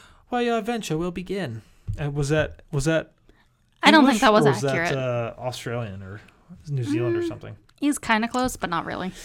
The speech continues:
Speaker 1: Um, I'm pretty excited for this. I, I, I think it's to-, totally new. It's different. I mean,
Speaker 2: Mm-hmm.
Speaker 1: obviously it's totally new, but
Speaker 2: I mean,
Speaker 1: it's very
Speaker 2: there's
Speaker 1: different.
Speaker 2: nothing that acknowledges Mary Poppins, really.
Speaker 1: Is there
Speaker 2: It,
Speaker 1: anywhere else that has a Mary Poppins attraction?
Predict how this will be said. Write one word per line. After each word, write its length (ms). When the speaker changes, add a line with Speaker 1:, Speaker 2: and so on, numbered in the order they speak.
Speaker 1:
Um, 260
I'm 100
pretty 180
excited 360
for 160
this. 420
I, 80
I, 360
I 80
think 180
it's 100
to-, 300
totally 260
new. 460
It's 120
different. 440
I 40
mean, 100
Speaker 2:
Mm-hmm. 100
Speaker 1:
obviously 240
it's 100
totally 260
new, 340
but 240
Speaker 2:
I 40
mean, 100
Speaker 1:
it's 60
very 100
Speaker 2:
there's 100
Speaker 1:
different. 100
Speaker 2:
nothing 540
that 340
acknowledges 600
Mary 240
Poppins, 500
really. 280
Speaker 1:
Is 100
there 160
Speaker 2:
It, 40
Speaker 1:
anywhere 340
else 180
that 100
has 180
a 40
Mary 180
Poppins 360
attraction? 440